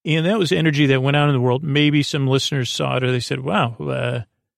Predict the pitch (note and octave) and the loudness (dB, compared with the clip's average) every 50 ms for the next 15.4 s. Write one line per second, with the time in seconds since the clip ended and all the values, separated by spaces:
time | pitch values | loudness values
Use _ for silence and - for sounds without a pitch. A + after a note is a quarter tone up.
0 | _ _ _ _ _ _ _ _ D#3+ E3+ D3 C#3 C3 B2+ B2+ B2+ C3 C#3 C#3+ C#3+ | _ _ _ _ _ _ _ _ -4 -2 0 0 0 0 0 2 2 2 2 4
1 | C#3 C#3+ C#3 D3 D3+ C3 C#3 C#3 C3+ B2+ C3+ C#3 C3+ C3+ C3 B2+ - - D3+ C#3 | 4 2 2 2 2 2 0 0 0 -2 0 0 0 0 0 -2 -2 -2 0 2
2 | C#3 D3 D3+ C#3 A#2+ B2 B2 B2+ B2+ B2+ B2+ C3 B2+ C3 B2+ C3 C3 B2+ - - | 2 2 0 0 -2 -2 0 0 0 0 0 0 0 0 0 0 -2 -4 -4 -4
3 | C#3 C3+ C3 C3 C3 D3+ D3+ C#3 A#2+ - - C#3+ C#3+ C#3+ C3 - - - B2+ B2 | -4 -4 -4 -2 -2 -2 -2 -2 -4 -6 -6 -6 -6 -6 -8 -10 -10 -8 -6 -6
4 | B2 B2 C3 C#3+ C#3+ B2 A#2+ D3 C3+ C3+ C#3 C#3 D3+ D#3 D#3+ D3+ - E3 C#3+ D3+ | -6 -6 -4 -4 -4 -4 -2 -2 -4 -4 -2 0 0 0 0 0 0 -2 -2 -2
5 | D3 D3+ C#3+ C#3+ C#3 C#3 C#3 C3+ C3 A#2 A2+ - _ _ _ _ _ _ _ _ | -4 -4 -2 -2 0 2 2 4 2 2 0 -6 _ _ _ _ _ _ _ _
6 | _ _ _ _ - F3+ F3 E3 F3 E3+ E3 E3+ - D#3+ D#3 D#3+ D#3 D#3 - - | _ _ _ _ -14 -8 -4 0 0 0 0 0 0 0 2 2 2 0 -2 -2
7 | - D#3+ D#3 D#3 C#3+ C3+ C3+ B2 - - D#3 D3+ C3+ B2+ C3 D3+ D#3 C#3 D3 C#3+ | 0 2 4 4 4 4 2 0 -2 -2 -2 0 0 0 -2 -2 -4 -4 -2 -2
8 | C#3+ - - - - - D#3+ C#3+ C3+ C3 B2+ A#2+ B2 A2 - - D3 E3 D#3+ - | -2 -4 -6 -8 -4 -2 0 2 2 2 2 2 0 -2 0 0 0 0 0 -2
9 | - - C#3 B2+ C3 B2+ C3+ C#3 C#3 C3+ C3 B2+ C3+ C#3+ D3 D3 C#3 B2+ B2 A#2 | -4 -2 -2 -2 -2 -2 -2 -2 0 0 0 0 0 2 4 4 4 4 2 2
10 | B2 B2 A#2+ - - C#3 C3+ B2 A#2+ A#2+ - _ _ _ _ _ _ _ _ _ | -2 -4 -4 -4 -4 -6 -4 -4 -6 -8 -12 _ _ _ _ _ _ _ _ _
11 | _ _ _ _ _ - - B2+ A#2+ A#2 B2 B2 - - C3 A#2+ - - - C3+ | _ _ _ _ _ -6 -2 -2 0 0 0 -2 -2 -2 -4 -4 -4 -4 -4 -4
12 | B2+ B2 - - C#3+ B2+ B2+ C#3 C3+ B2 - - _ D#3+ D3 D3 C#3+ C#3+ C#3 C3+ | -2 -2 -2 -2 0 0 0 -2 -4 -6 -8 -4 _ 0 2 2 2 2 2 2
13 | B2+ B2+ B2+ - - - _ C3 C3+ C3 - _ - C#3+ D3+ D3+ D3 D3 C3+ B2 | 2 2 0 -2 -4 -10 _ -10 -10 -10 -10 _ -4 -4 -2 -2 -2 -2 -2 -2
14 | - - - D#3 D3+ D3+ D3+ D3+ D3+ D3 D3 D3 C#3 - - - C3+ C3+ C3 C#3 | -4 -4 -4 -2 0 2 2 2 2 0 0 0 -2 -2 -4 -6 -4 -4 -4 -4
15 | C3+ B2 B2 A#2+ A#2 A#2+ B2 B2 | -2 -2 -2 -2 -2 -4 -6 -8